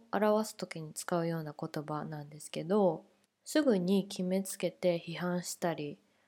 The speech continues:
よく知らないのに自分の価値観で決めつけるといった意味合いがあります。で、この言葉の中には決めつけて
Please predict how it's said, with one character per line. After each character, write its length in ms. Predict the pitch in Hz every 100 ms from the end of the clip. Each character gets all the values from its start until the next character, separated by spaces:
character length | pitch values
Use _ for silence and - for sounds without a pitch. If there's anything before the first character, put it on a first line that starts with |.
| _ -
よ 100 | 269
く 120 | 277
知 160 | - 208
ら 100 | 208
な 220 | 214 214
い 40 |
の 120 | 190
に 180 | 180 196
自 160 | 202 185
分 260 | 180 202
の 120 | 202 202
価 160 | 196
値 100 | 196
観 240 | - 202 208
で 120 | 269
決 180 | 269 175
め 180 | 170
つ 140 | 170 -
け 180 | 170 156
る 160 | 175
と 160 | 175 165
い 40 |
っ 40 | 160
た 220 | - 185
意 120 | 165
味 200 | 156 160
合 80 | 156
い 60 | 156
が 100 | 202
あ 80 |
り 140 | 160 151
ま 180 | 135 120
す。 240 | - - _ _ _ _ -
で、 40 |
こ 140 | -
の 140 | 240 294
言 260 | 302 302
葉 80 | 294
の 120 | 294
中 260 | 285 285 233
に 160 | 185 170
は 380 | 180 185 170 _
決 120 | 214
め 120 | 226
つ 140 | 233 -
け 120 | 226
て 160 | 233